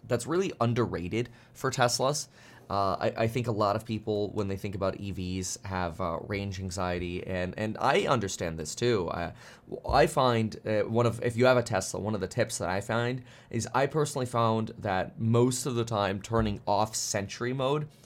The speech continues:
actually substantially helps extend your battery life. I used to have Sentry Mode on all the time. You go to an airport, you're gone for four or five days, and you come back and your battery's basically dead. And then you're, you know, you're wanting to get home, but you can't get home because you gotta go find a charger somewhere, and then,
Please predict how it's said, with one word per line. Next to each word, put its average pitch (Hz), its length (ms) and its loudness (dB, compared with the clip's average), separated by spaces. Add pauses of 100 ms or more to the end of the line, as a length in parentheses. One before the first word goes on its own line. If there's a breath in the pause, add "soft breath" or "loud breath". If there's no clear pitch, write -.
(220 loud breath)
actually 117 400 0
substantially 110 920 0
helps 101 320 0
extend 101 320 -4
your 90 80 -4
battery 85 320 -4
life. 117 240 2 (320 loud breath)
I - 40 -4
used 127 180 2
to 123 60 4
have 107 100 4
Sentry 107 300 -2
Mode 98 200 2
on 92 120 2
all 90 140 -2
the 85 60 -4
time. 135 420 2 (180 loud breath)
You 110 100 -4
go 117 100 8
to 104 120 4
an 101 80 0
airport, 110 520 4 (200)
you're 101 140 -6
gone 127 240 6
for 131 140 -6
four 104 220 -2
or 98 40 2
five 95 260 0
days, 95 300 -2
and 104 60 -4
you 95 60 -6
come 107 220 -2
back 107 320 0
and 101 60 -8
your 90 80 0
battery's 110 500 0
basically 85 500 -8
dead. 76 300 0
And 82 100 -6
then 90 100 -4
you're, 87 180 -2 (300 loud breath)
you 107 100 0
know, 101 80 2
you're 90 160 0
wanting 120 300 2
to 107 60 0
get 95 140 0
home, 131 360 2
but 110 140 -2
you 104 60 -12
can't 127 240 -2
get 107 120 0
home 117 280 2
because 110 420 -2
you 107 100 0
gotta 104 220 2
go 101 140 2
find 95 300 0
a 82 60 -4
charger 123 420 4
somewhere, 104 440 2
and 90 80 0
then, 82 120 -4